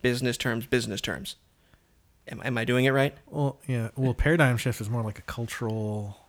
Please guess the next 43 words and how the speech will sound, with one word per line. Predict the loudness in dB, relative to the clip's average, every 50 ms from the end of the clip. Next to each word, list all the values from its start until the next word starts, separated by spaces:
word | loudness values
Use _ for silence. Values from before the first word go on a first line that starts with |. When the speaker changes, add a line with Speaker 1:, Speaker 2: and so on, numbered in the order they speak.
| _ _ _ -10
Speaker 2:
kind | -8 -6 -6 -6 -6
of | -8 -10 -12 -14 -18 -20 -6 -2
Speaker 1:
Well, | 0 0 0
you | 0
can | 0 2
do | 4 6
that | 6 6 4
in | 2
a | 0
company. | 0 0 0 0 -2 -2 -6 -10 _ _ _ _ _ _ _ _ _ -12 -4
Speaker 2:
societal | -2 -2 0 0 0 -2 -2 -2 -4 -4 -6 -10
thing. | -10 -12 -12 -12 -12 -12 -4
Speaker 1:
Right. | -2 -2 -2 -2 -4 -10 -20 -20 -20 -20 -18 -6 -4
Speaker 2:
<clears throat> | -4 -2 -2 -4 -2 0 0 0 -2 -4 -6 -10 -14 _ -14 -8
Societal, | -6 -6 0 2 2 4 4 2 2 0 -2
a | -6
societal | -8 -6 -6 -2 0 0 0 0 -2 -2 -4 -4
event, | -4 -4 -4 -4 -6 -6
right? | -8 -8 -8 -8 -10
I | -10
don't | -6 -2
Speaker 1:
Yeah, | 0 2
Speaker 2:
know, | 2
Speaker 1:
I |
think | 2 0 0
so. | 0 -2
Speaker 2:
cultural | -2 0 0 2
Speaker 1:
The, | 4 4
the | 4
Speaker 2:
event. | 6 6
Speaker 1:
paradigm, | 8 8 8 8 6 6 6
yeah, | 4 4 2
is | 0 -2
like | -4 -4 -2
the, | -2 -2 -2 -4 -10 -20 -14 -4
the, | -2 -2 -2 -2
the | -2 0 2
list | 2 2 0 -2
of | -4
priorities | -4 -4 0 2 4 4 4 2 2 -2 -4 -6 -8
for | -8 -4 -4 -2 -2
a | -4
group. | -4 -6 -6 -4 -4 -6 -8 -12